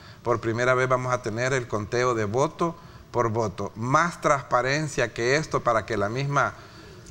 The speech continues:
chiquitinada, que hoy quedó, quedó más chiquitilla, casi desaparecida, vea, como dijo el presidente,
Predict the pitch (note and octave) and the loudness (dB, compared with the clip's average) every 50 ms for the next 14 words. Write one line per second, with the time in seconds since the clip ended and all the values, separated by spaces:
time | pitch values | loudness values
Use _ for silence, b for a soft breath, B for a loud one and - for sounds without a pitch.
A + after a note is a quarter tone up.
0 | B - - - - C#3 A#2+ A#2+ B2 - A#2+ A2+ A#2+ C3+ D#3 D#3+ D3 C3+ - C3+ | B -20 -16 -4 -2 0 2 2 0 0 0 0 2 4 4 4 2 2 0 -2
1 | C3+ B2+ - D3 C#3+ C#3+ C3+ C3 - C3+ C3+ D#3 F3+ G#3+ A3 - - F#3 D#3 D3+ | 0 2 2 0 0 0 -2 -2 0 2 2 2 2 2 0 0 0 0 0 0
2 | C3+ - G#3 A3+ A#3+ A#3 G#3 - G3 F3+ E3+ - F3+ E3 D3 C#3 C#3 C3 C#3 C3+ | -2 0 0 2 2 2 2 2 2 0 2 2 2 2 2 -2 -2 0 2 2
3 | C3 B2+ - - G#3 A3+ G3 D#3+ C3+ C3 B2 A2+ C#3 B2+ B2+ B2+ C3+ D#3 E3+ F#3 | 2 0 0 0 2 4 4 4 4 2 0 0 0 0 0 2 2 2 2 0
4 | F3 - D#3 C#3 - C3 C3 C#3+ E3+ G3 G3+ - F#3+ D#3+ C#3 A#2+ | 0 0 -2 -2 0 2 2 2 2 0 -2 0 0 2 2 0